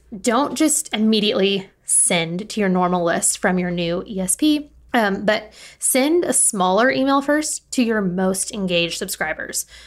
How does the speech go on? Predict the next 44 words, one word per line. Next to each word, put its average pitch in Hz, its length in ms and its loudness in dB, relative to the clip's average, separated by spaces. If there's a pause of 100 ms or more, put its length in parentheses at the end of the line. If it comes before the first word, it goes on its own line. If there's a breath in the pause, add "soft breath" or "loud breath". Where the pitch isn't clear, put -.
(320 loud breath)
If - 140 -4
you're 240 80 2
able 262 240 2
to 339 80 0
send 208 300 0
to, 254 100 2
like, 185 320 -2
people 262 240 0
who 262 100 4
have 208 100 2
opened 214 380 0
in 202 120 -2
the 185 280 -4 (220)
last 190 300 -2
thirty 202 280 0
days 202 540 -2 (460 loud breath)
first, - 600 0 (240)
that's 190 460 -2 (200)
great - 500 -4 (100)
because 208 560 2 (300)
the 208 360 -2
mailbox 262 360 0
providers 294 380 2
are - 60 0
gonna 214 180 -2
see, 196 260 0
"Okay, 208 480 0 (460 loud breath)
this 240 160 -2
person 240 320 0
has 302 160 2
changed 226 320 -2
their 269 100 4
infrastructure. 196 840 0
Let's 233 220 0
wait 202 120 0
and 220 120 -4
see 247 100 0
what 254 120 2
happens. 202 580 0 (600 loud breath)
Okay, 220 300 0
here's 214 240 2
their 269 140 2
first 285 340 0
send." 214 520 2